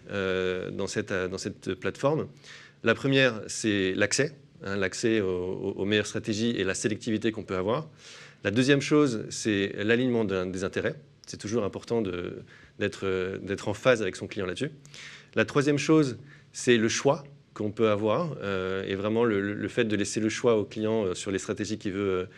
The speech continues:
à laquelle il veut accéder. Et la quatrième chose, euh, c'est la fluidité des processus. Euh, c'est l'idée qu'on peut répondre à toutes les situations.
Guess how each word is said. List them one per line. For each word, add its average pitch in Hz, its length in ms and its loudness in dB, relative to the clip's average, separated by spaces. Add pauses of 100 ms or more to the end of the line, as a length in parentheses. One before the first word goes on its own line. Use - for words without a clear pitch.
(340)
à 104 60 -4
laquelle 101 240 0
il 98 40 0
veut 92 80 0
accéder. 113 440 0 (400)
Et 101 40 2
la 104 120 4
quatrième 131 320 0
chose, 151 380 2 (840)
euh, 101 440 2
c'est 139 480 4
la 107 140 2
fluidité 143 420 0
des 123 80 2
processus. 123 580 -2 (500)
Euh, 101 400 2
c'est - 160 2
l'idée 110 300 4
qu'on 123 480 4
peut 120 100 0
répondre 120 320 4
à 104 60 4
toutes 143 180 0
les 131 60 4
situations. - 400 -2